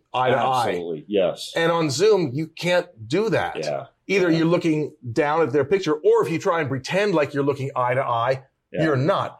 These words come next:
Speaker 2: And by the way, you're internally distracted on a Zoom call anyway, right? So
Speaker 1: You're internally
Speaker 2: you're never
Speaker 1: distracted.
Speaker 2: fully, completely present.
Speaker 1: That's right. You can't read micro expressions, which
Speaker 2: Yeah.
Speaker 1: again, we're hardwired to do.
Speaker 2: Yeah.
Speaker 1: And when we can't do that, it's fatiguing.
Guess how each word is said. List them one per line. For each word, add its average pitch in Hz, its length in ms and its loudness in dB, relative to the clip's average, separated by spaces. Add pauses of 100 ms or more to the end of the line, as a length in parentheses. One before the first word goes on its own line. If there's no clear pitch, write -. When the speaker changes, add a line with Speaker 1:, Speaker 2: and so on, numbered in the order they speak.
Speaker 2:
And 123 100 0
by 151 120 2
the 156 60 2
way, 143 120 4
you're 127 180 2
internally 120 400 0
distracted 107 540 -2
on 90 140 -4
a 90 40 -8
Zoom 101 220 0
call - 280 -2
anyway, 165 440 2
right? 135 280 0
So 165 80 -2
Speaker 1:
You're 175 240 2
internally 190 300 2
Speaker 2:
you're 180 100 4
never 208 100 4
Speaker 1:
distracted. 160 360 2
Speaker 2:
fully, 151 420 2
completely 107 480 -2
present. 82 460 -2
Speaker 1:
That's 104 180 2
right. - 160 0
You 151 160 -2
can't 170 280 0
read 139 180 0
micro 143 400 0
expressions, 170 560 -2
which 170 140 0
Speaker 2:
Yeah. 190 60 0
Speaker 1:
again, 226 160 2
we're 151 140 2
hardwired 156 520 0
to 131 100 -6
do. 151 340 2
Speaker 2:
Yeah. 82 280 -4
Speaker 1:
And 151 100 2
when 151 100 2
we 151 80 2
can't 156 240 0
do 190 140 2
that, 147 200 4
it's 135 140 -2
fatiguing. 123 540 -2